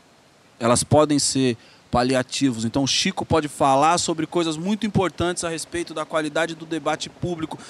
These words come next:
Eu posso sair distribuindo milhares de cesta básica, o João pode fazer uma série de projetos, você pode fazer outros projetos alcançando outro campo, mas a verdade é que a gente precisa construir, de fa-, é, e talvez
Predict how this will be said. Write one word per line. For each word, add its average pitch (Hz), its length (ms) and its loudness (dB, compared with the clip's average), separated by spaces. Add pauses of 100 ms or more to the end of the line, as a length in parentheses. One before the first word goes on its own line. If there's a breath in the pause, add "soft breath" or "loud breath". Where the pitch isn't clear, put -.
(140 loud breath)
Eu 151 100 4
posso 190 320 2
sair 170 280 2
distribuindo 156 840 -2 (160)
milhares 165 600 0
de 160 80 -8
cesta 151 400 -4
básica, 156 420 0
o 147 60 -4
João 160 200 -4
pode 156 220 -4
fazer 143 240 -6
uma 139 160 -6
série 185 300 0
de 165 100 -10
projetos, 143 560 -4
você 143 320 -2
pode 160 220 -4
fazer 143 260 -4 (260 loud breath)
outros 190 220 -4
projetos 156 400 0
alcançando 143 500 -4
outro 185 300 -2
campo, 165 420 0 (320 loud breath)
mas 160 160 2
a 175 80 4
verdade 160 560 0 (600 loud breath)
é 190 40 2
que 226 120 0
a 214 40 4
gente 226 200 2
precisa 156 800 4 (500)
construir, 139 720 4
de 139 120 -4
fa-, 120 460 -2
é, 113 460 -2
e 117 60 -4
talvez 123 600 -2